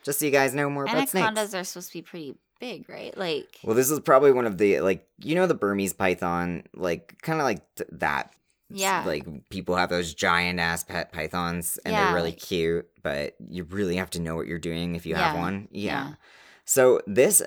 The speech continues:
Speaker 1: particular python was approximately fourteen feet long and weighed a hundred pounds.
Speaker 2: Holy.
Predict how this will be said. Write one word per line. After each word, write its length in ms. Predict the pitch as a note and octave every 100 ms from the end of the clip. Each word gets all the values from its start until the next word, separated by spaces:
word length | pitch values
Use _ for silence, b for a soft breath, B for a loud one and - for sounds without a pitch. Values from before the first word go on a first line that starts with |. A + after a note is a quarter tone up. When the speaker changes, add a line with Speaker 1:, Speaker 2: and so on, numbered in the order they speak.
| -
Speaker 1:
particular 720 | G#2+ F#2+ F2 F#2 D#2+ D2+ D2
python 560 | - C#2+ C#2 D2 F2+ F2+
was 120 | E2
approximately 680 | E2+ F2 F2+ - F#2+ - G2
fourteen 720 | - A2+ - - B2 B2 B2
feet 300 | B2+ A#2 -
long 360 | A#2+ C3+ E3+ D#3
and 160 | F#2
weighed 220 | F2+ F#2
a 60 | E2
hundred 440 | G2 D#3 D3+ D#3
pounds. 460 | C3+ F#2+ C2 C#2 F2
Speaker 2:
Holy. 460 | - G2+ G#2+ E3+